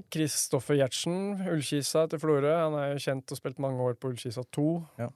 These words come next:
Speaker 1: Har jo holdt nullen på Bruvollen og reddet straffe på Bruvollen, og bra keeper. Så da er han borte. Og så er det en klubbnomade, da, som alltid flytt-, bytter på, og det er Willy Samble,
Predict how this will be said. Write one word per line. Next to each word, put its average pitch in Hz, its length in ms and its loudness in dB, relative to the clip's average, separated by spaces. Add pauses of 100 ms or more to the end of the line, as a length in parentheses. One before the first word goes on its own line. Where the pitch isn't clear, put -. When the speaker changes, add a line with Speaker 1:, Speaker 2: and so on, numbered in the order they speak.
Speaker 1:
Har 127 200 -6
jo 127 160 -4
holdt 123 240 -6
nullen 120 220 -6
på 127 100 -4
Bruvollen 117 380 -4
og 123 100 -4
reddet 120 280 -4
straffe 123 360 -4
på 123 80 -6
Bruvollen, 117 540 -6
og 120 180 -6
bra 127 180 0
keeper. 147 300 -2 (1080)
Så - 180 -20
da 127 160 0
er 127 140 2
han 127 180 0
borte. 156 240 0
Og 165 80 4
så 151 160 4
er 151 80 6
det 156 80 8
en 147 160 6
klubbnomade, 127 720 4
da, 117 160 6
som 123 260 -2
alltid 117 540 -4
flytt-, 117 300 -4
bytter 113 340 -6
på, 110 80 -2
og 110 460 -6
det 107 100 -6
er 101 80 -6
Willy 101 240 -6
Samble, 98 480 -2